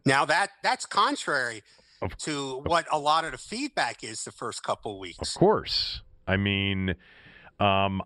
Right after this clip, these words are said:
Speaker 2: I said to him, I said, "You think he's been accurate?" And he goes, "Well, you know, he's struggling with it, but I love his toughness. I love his competitiveness, and I love his quick release. He's going to be the real deal." So he sort of amended it a little bit later on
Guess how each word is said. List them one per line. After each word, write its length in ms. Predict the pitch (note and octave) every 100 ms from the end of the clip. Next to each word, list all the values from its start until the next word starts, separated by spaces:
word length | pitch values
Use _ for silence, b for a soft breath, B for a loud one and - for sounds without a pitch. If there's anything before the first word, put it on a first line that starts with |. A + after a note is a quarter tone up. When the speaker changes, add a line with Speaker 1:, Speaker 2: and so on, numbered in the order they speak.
| _
Speaker 2:
I 160 | - C3
said 460 | - - A#3+ A#3 -
to 180 | A2+
him, 120 | F2 F2+
I 60 |
said, 340 | F#2 A2+ G#2 F#2
"You 140 | B2
think 180 | - A#3
he's 160 | A#3+
been 120 | D3+ A#2
accurate?" 520 | A2 F3+ - A#3+ -
And 400 | A#2+ G#2 A#2 A2+
he 80 | G#2+
goes, 240 | G#2 G#2+
"Well, 260 | D3 B3 A#3
you 160 | D#3+ F3
know, 60 | E3+
he's 180 | D#3+
struggling 400 | - A3 G#3 E3+
with 80 | C#3
it, 60 | B2
but 120 | B2
I 80 | B2+
love 360 | B2+ D3+ F#3 D3
his 220 | C3+ -
toughness. 520 | - E3+ - F3+ F3
I 60 | A#2
love 220 | B2 A#2+
his 160 | A2
competitiveness, 880 | - G2+ C3+ C#3+ C#3+ C#3 D3 D3 - - B B A2+
and 100 | G#2+
I 40 |
love 220 | G#2 C#3
his 140 | A#2 -
quick 300 | - - G2+
release. 480 | G2 G#2 F2 - -
He's 280 | - C#3 A#2
going 300 | C#3+ C#3+ C3+
to 60 |
be 140 | G2 G#2+
the 100 | F#2+
real 260 | F2+ F2+
deal." 380 | E2 D#2 C2 A1+ B B B
So 160 | -
he 60 | F3
sort 220 | - A#3
of 80 | G3
amended 520 | E3 C3 D3 F3 F#3+
it 180 | G#3 -
a 100 | -
little 180 | B2+ C#3
bit 160 | C3+ C3+
later 320 | C#3 C3+ B2+
on 300 | C3+ E3